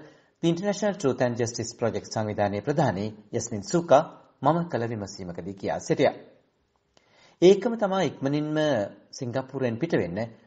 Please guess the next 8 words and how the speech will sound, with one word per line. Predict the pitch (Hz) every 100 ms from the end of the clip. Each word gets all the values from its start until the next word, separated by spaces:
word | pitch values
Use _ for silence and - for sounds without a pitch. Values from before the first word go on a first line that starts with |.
| _
ගෝඨාභය | 147 165 175 175
රාජපක්ෂ | 165 117 107 104 101 -
තීරණය | - 113 87 90
කළා | 95 104
තියෙන්නේ. | 147 127 90 - - _ _ _ _ _ _ _ _ _
වහාම | 120 107 113 104
ලංකාවට | 104 101 101 98 98
එනවද? | 107 139 123